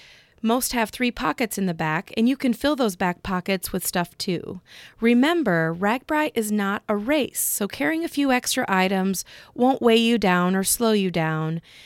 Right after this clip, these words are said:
And in my opinion, having room on my bike for a few extra items gives me peace of mind, knowing I probably have what I need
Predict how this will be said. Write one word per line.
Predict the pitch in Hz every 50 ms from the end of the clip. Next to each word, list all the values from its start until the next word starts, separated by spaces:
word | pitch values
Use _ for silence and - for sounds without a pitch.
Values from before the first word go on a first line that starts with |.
| - - - - - - _ _
And | - 226 233
in | 233 240
my | 247 285 339
opinion, | 359 330 - - 226 202 190 185 175 175 175
having | 180 180 226 247 240 254 233 214
room | 247 285 311 330
on | 339 330 330
my | 320
bike | 277 - 226 214 214 208 -
for | - 214
a | 202 185
few | - 240 240 254 262
extra | 262 240 - - 254 247 -
items | 196 185 180 180 180 180 185 185 -
gives | - 208 196 190 196
me | 226 247 285 302
peace | - - - 233 - -
of | 233 196
mind, | 202 208 208 202 185 170 160 160 156 156 160 - - - - - -
knowing | 214 214 214 202 185 175 175 170 180 180 - - - - - _ _
I | - 196 190
probably | - _ - - 370 427 427 381 339 349 302
have | 254 269 277 262 240
what | 269 240
I | 226 214
need | 208 202 196 185 175 170 170 170 175